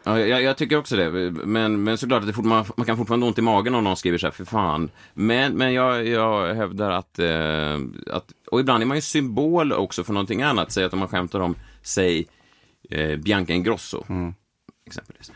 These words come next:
Speaker 1: Eh, jag känner inte Bianca Ingrosso, jag har träffat henne några få, få gånger. Eh, men om man skämtar om henne, då skämtar man inte om henne som person, för jag känner inte henne som person. Däremot är ju hon kanske det ultimata exemplet på någonting i vår tid som är,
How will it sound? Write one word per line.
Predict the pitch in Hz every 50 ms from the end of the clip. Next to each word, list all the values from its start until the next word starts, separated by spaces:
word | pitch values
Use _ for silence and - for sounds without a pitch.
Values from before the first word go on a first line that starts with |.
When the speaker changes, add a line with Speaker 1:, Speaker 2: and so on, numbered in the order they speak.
| - - - - - -
Speaker 1:
Eh, | - 78 73 71
jag | 65 57 87 92
känner | - 95 87 92
inte | 92 87 82
Bianca | 87 85 82 87
Ingrosso, | 80 80 80 80 78 - - 82 78 - - - -
jag | 65 -
har | 67 85 82 73 69 - 50 50 - -
träffat | - 92 80 - 76
henne | 76 73 73
några | 71 69 67 69
få, | - 65 67 67 - - -
få | - 76 73
gånger. | 76 80 76 71 69 71 - -
Eh, | - 69 73 69 71 71 65 60 58 50 - - _ _ _ - - -
men | - - - 95 101 98
om |
man | 95 92
skämtar | 98 98 85 104
om | 98
henne, | 87 82 90 92
då | 95
skämtar | - - 123 107 98 98
man | 101
inte | 98 - 73
om |
henne | 82 104 104 87 78 80
som | 80 - 78 73 - _ _ -
person, | - 90 - 113 104 85
för | 87
jag | 80
känner | 113 117 131
inte | 107 85
henne | 80 71
som | 69 60
person. | 76 82 71 71 - _ - - -
Däremot | - 82 92 98 104 104
är |
ju | 95 92 95
hon | 95 90 85 82 78
kanske | 73 92 85 78 80
det | 78
ultimata | 85 87 80 - 85 82 78 73 73 - - 78 76 - - -
exemplet | - - - - - - 117 127 131 113 - 98 -
på | - 95
någonting | 90 90 87 87 - 85 82 78
i |
vår | 76 78 80
tid | - - - 113 107 98 85 -
som | - 90 85
är, | 82 78 78 78